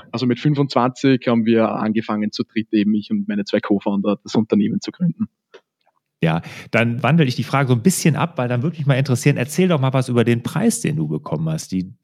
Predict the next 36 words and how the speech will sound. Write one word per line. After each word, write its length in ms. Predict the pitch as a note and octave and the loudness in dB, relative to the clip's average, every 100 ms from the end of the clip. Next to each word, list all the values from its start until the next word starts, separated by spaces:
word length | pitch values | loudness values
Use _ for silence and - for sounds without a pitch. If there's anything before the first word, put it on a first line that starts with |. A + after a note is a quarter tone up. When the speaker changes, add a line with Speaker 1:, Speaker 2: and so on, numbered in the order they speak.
| - | -6
Speaker 2:
äh, 220 | A2 G2 | -2 -2
thirty 400 | F#2+ - D#3+ D3+ | -2 2 4 4
Under 260 | B2+ C#3 B2 | 2 2 2
thirty 320 | - C#3 C3+ | 4 2 4
oder 180 | E2+ F#2 | 0 0
dreißig 440 | F#2+ A2 C3+ A#2+ | 0 0 0 -2
unter 240 | A2+ A#2+ G#2+ | 0 2 2
dreißig, 480 | G#2+ G#2+ A#2+ F2 F2 | 2 0 0 -2 -4
was 100 | E2+ | -6
ist 160 | A#2 | -4
das? 240 | - - - _ | -6 -8 -18 _
Speaker 1:
Ja, 400 | C#3 C3+ B2 C#3+ | 0 4 4 2
also 360 | D3+ C3+ C3+ C3+ - | 2 0 2 0 0
da 180 | A#2 A2 | -4 -4
geht's 300 | C3+ D3 D#3+ | 0 0 2
darum, 380 | C3 A2 D3+ E3 | 2 2 2 2
das 200 | C#3+ - | 0 2
ist, 320 | C#3 C3 - | 2 4 2
äh, 60 | C3+ | 4
ein 1160 | B2 A#2+ B2 - A#2 A#2 A#2+ A#2+ B2 B2 B2+ A#2 | 6 6 4 2 0 2 4 4 2 2 0 -2
Preis, 420 | - A2+ B2 - | -4 0 0 0
der 120 | B2+ | -2
eben 160 | A2+ A#2 | 0 0
von 180 | B2+ A#2 | 0 -2
Forbes, 540 | - A2+ - - - | 0 0 0 -4 -10
äh, 300 | B2 A2+ A2+ | -2 -2 -2
vergeben 540 | A2 B2 - A#2 D3+ A2 | -4 -6 0 2 2 0
wird, 320 | A#2 D#3+ - _ _ _ _ - | 2 0 -2 _ _ _ _ 2
der 220 | A2+ A2 | 4 4
jedes 460 | A2 A2+ B2 C3+ - | 4 4 4 2 0
Jahr 340 | G#2 A2 B2+ | 0 0 0
an 160 | A#2+ A#2 | -2 -4
dreißig 400 | G#2+ A2 C3 - | -4 -4 -6 -6
Personen, 720 | A#2+ B2+ A#2+ C3+ C3+ C#3 C3 | -6 -4 -2 -2 -4 -4 -6
äh, 920 | A#2+ A#2 A2+ A2+ A2+ A2 A#2+ _ B2 | -6 -4 -4 -4 -6 -6 -10 _ -6
in, 360 | A#2+ A2 G#2+ | -4 -2 -4